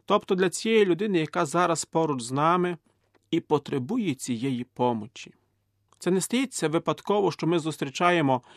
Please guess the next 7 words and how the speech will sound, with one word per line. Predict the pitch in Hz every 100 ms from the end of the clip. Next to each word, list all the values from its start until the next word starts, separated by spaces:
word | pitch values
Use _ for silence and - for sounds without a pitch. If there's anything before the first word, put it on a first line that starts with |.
| -
терплячого, | - 127 - 151 170 175 170 147 151 143 _ _ -
потребуючого, | 143 131 113 135 156 143 - 123 120 117 - _ _ _ _
людину, | 151 175 202 160
яка | 147 160
перебуває | - 143 143 160 160
в | 135
смутку. | - 151 180 208 - -